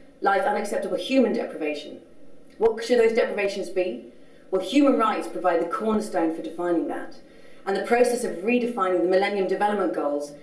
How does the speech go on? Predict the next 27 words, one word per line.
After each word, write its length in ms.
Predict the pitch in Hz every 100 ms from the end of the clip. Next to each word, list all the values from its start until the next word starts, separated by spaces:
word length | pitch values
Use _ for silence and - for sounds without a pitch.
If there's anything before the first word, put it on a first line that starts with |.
| - -
is 120 | 175
going 180 | 202 196
to 140 | -
come 220 | - 220
up 140 | 214 190
with 100 | 180
the 120 | -
top 260 | - -
priorities 520 | - 190 185 185 185 175
to 80 |
tackle 340 | - 180 175 160
now. 340 | 165 160 - - - - - - - - -
But 100 | -
in 120 | 226
advance 360 | 226 277 320 330
of 60 | -
that 180 | - -
process, 600 | 156 151 - - - - -
one 220 | 170 220 240
indication 840 | 247 254 - 214 247 233 180 151 -
of 160 | 165 185
an 120 | 170
international 560 | 175 190 190 185 185
consensus 640 | - 175 - 233 240 170 165
around 260 | 165 185
those 140 | 170 160
deprivations 800 | 180 - 151 151 - - -